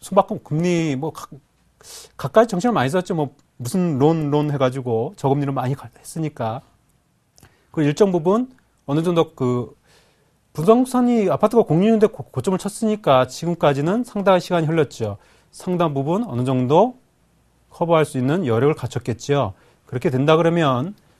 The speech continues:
소위 하우스 푸어라는 이슈도 어느 정도 이제는 말이 잘 안 나오기 시작하죠. 그렇다고 한다면 소비를 진작시켜서 우리나라 같은 경우에서 가장 좋게 할 방법은 주식을 오르는 방법인데 지금 보시면 개인들이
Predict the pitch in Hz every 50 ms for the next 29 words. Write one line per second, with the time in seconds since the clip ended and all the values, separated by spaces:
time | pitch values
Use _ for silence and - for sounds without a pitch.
0 | _ _ _ _ _ - - - 165 160 160 151 139 120 - 180 190 208 - -
1 | 190 - - 190 170 170 160 156 156 147 143 143 139 123 120 135 123 - - 147
2 | 139 151 127 127 123 113 110 127 123 151 143 139 170 151 127 117 120 120 135 180
3 | 240 254 - _ _ 123 123 120 135 139 185 196 - 113 120 135 147 160 170 -
4 | - 147 - 127 113 104 107 101 98 - - - - _ _ - - 165 165 -
5 | 190 185 170 170 170 156 143 143 135 120 107 101 107 120 _ _ _ _ _ _
6 | _ _ _ _ _ _ _ _ _ - - - 214 240 240 226 220 - - 170
7 | 160 185 170 - - - 175 156 151 120 139 160 170 170 165 156 - 151 139 147
8 | 143 151 147 - - - - 147 160 165 - 139 - _ - - 151 139 131 127
9 | - - 156 - - 135 120 113 117 110 135 185 240 240 - _ _ _ _ _
10 | _ - - 127 - - 170 170 151 123 120 131 147 156 151 151 139 123 - _
11 | - - 120 113 - 123 139 147 147 147 135 117 104 104 131 175 - _ _ _
12 | _ _ _ _ _ _ _ _ - - - 127 147 151 127 127 113 - - 127
13 | 135 156 185 226 247 - _ _ - - 120 120 127 131 120 127 139 170 220 226
14 | -